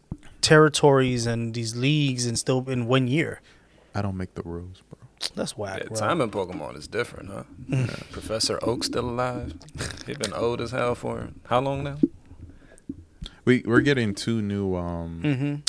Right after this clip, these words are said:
Speaker 2: two new, um,
Speaker 1: Protagonists?
Speaker 2: Yeah.
Speaker 1: I
Speaker 2: It's
Speaker 1: saw that.
Speaker 2: funny 'cause with this new area, you know what I liked about it? In the, in the new game, there's a lot of Dominican-looking people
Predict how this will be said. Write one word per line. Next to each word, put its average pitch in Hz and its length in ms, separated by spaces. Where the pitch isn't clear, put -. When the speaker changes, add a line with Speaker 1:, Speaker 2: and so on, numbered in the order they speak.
Speaker 2:
two 104 180
new, 95 260
um, 87 380
Speaker 1:
Protagonists? 135 560
Speaker 2:
Yeah. 95 340
Speaker 1:
I - 40
Speaker 2:
It's 110 100
Speaker 1:
saw 127 100
that. 151 40
Speaker 2:
funny 127 260
'cause 104 180
with 95 140
this 90 160
new 95 220
area, 123 280
you 101 80
know 107 120
what 95 100
I 87 60
liked 98 260
about 117 240
it? 120 140
In 101 120
the, 90 200
in 95 120
the 87 80
new 110 160
game, 151 380
there's 139 200
a 85 40
lot 85 340
of 80 120
Dominican-looking 82 800
people - 280